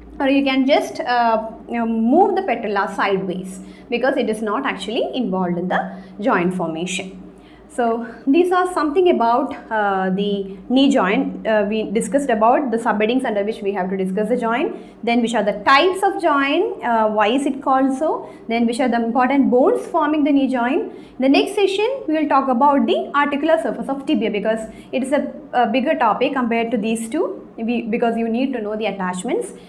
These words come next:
and, uh, there I will be talking about the menisci as well. Please do, uh, watch, um, this session, and, uh, please let me know.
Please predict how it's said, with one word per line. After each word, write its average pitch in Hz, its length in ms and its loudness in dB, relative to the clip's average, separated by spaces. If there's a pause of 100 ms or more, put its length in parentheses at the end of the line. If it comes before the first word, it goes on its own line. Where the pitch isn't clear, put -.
(180)
and, 233 220 -2
uh, 202 260 2
there 285 220 4
I 277 80 2
will 240 80 0
be 247 80 -4
talking 214 340 -2
about 180 240 -2
the - 60 -2
menisci 185 600 -2
as - 220 -10
well. 170 200 -10 (520)
Please 262 240 2
do, 285 360 0 (280)
uh, 226 340 -2
watch, 226 460 -4 (100)
um, 190 840 -4
this 226 180 -2
session, 302 540 -6 (380)
and, 214 240 -2
uh, 190 120 0
please 202 320 -4
let 190 240 -2
me 254 160 2
know. 185 180 -2